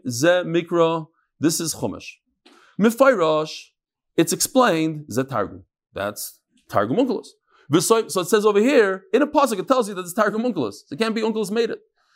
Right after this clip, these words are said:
V'soim secha, elav psukim. Uh, there's a, there's a way to divide up the psukim. There's pasuk aleph, beis, gimel, not just one long sentence. Vayavinu b'mikra,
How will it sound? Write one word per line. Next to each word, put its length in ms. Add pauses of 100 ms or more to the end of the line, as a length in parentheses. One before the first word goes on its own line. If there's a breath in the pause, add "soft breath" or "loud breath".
(140)
V'soim 320
secha, 380 (400)
elav 200
psukim. 420 (440)
Uh, 120 (760)
there's 260
a, 220
there's 140
a 40
way 200
to 80
divide 380
up 100
the 60
psukim. 380
There's 120
pasuk 340
aleph, 320
beis, 300
gimel, 420
not 180
just 160
one 280
long 160
sentence. 420 (400 soft breath)
Vayavinu 340
b'mikra, 460